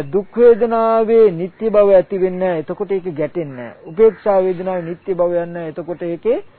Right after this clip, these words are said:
ඒ, අවිද්‍යානුසය අනුසය වෙන්නේ නැහැ, රැවටෙන්නේ නැහැ. එතකොට සැප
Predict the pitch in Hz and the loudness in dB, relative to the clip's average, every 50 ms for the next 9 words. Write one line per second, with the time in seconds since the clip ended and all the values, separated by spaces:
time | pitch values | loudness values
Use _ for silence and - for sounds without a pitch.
0 | _ _ _ _ _ - - 170 160 160 156 156 - - - 156 165 185 202 170 | _ _ _ _ _ -10 -6 -2 -2 0 0 -2 -4 -4 -4 -4 -2 -2 -4 0
1 | 165 202 196 185 185 190 - - 185 175 160 165 175 190 180 - 208 190 175 165 | 2 4 4 4 2 0 -2 0 0 0 0 -2 -6 -8 -4 -2 0 0 0 0
2 | 165 160 156 156 156 151 160 170 175 175 - 165 156 147 147 143 139 123 - - | -2 -4 -6 -8 -6 -4 -2 -2 -2 -2 -4 -6 -10 -10 -12 -16 -18 -18 -20 -20
3 | _ _ - _ _ _ _ _ - 180 - 214 185 220 202 202 - - 180 175 | _ _ -20 _ _ _ _ _ -4 0 0 2 2 2 0 0 0 0 -2 0
4 | - | 0